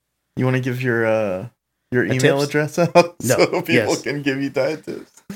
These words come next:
Speaker 2: No, no, no, no, no. I don't, I don't trust all that. I, I tried dieting.
Speaker 1: Anti vermicelli dot com.
Speaker 2: I tried
Speaker 1: It's gonna be
Speaker 2: dieting
Speaker 1: in
Speaker 2: a couple
Speaker 1: touch.
Speaker 2: times and, and I hit it too hard, and then I just say, "Fuck this" at some point.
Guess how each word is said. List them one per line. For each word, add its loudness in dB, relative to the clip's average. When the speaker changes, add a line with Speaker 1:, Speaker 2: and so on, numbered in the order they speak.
Speaker 2:
No, 8
no, 4
no, 6
no, 0
no. -4
I 8
don't, 6
I 6
don't 4
trust 2
all 4
that. 0
I, 2
I 8
tried 6
dieting. 6
Speaker 1:
Anti 8
vermicelli 2
dot 2
com. 0
Speaker 2:
I 6
tried 6
Speaker 1:
It's -2
gonna 4
be 6
Speaker 2:
dieting 4
Speaker 1:
in 2
Speaker 2:
a -2
couple 2
Speaker 1:
touch. -8
Speaker 2:
times 2
and, -2
and -4
I 4
hit 4
it -2
too 2
hard, 2
and -4
then -2
I -2
just -4
say, 2
"Fuck -2
this" -8
at -6
some -8
point. -12